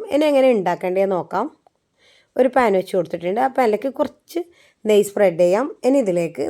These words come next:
നേരത്തെ മിക്സ് ചെയ്ത് വെച്ച ഓട്സിൻ്റെ മിക്സ് ഉണ്ടല്ലോ, അത് ചേർത്ത് കൊടുക്കാം. കുറച്ച് ചേർത്ത് കൊടുക്കാം, പകുതി ചേർത്ത്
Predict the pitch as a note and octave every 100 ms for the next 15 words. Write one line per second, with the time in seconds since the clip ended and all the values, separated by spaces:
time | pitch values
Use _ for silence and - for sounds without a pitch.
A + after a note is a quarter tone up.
0 | C#4+ B3 G#3 A#3+ A#3+ G3 G#3 F#3+ F#3 E3+
1 | - D4 _ _ _ _ A#3 A#3+ - A#3+
2 | A#3 A3 - F#3 E3 D3+ D3 _ _ -
3 | G#3 G#3+ A3 F3 E3 F3 D3+ B3+ E4 D4+
4 | - D4+ C#4 G#3+ F#3+ E3+ A3+ A3+ C#4 A#3+
5 | C4+ C#4 B3 E3+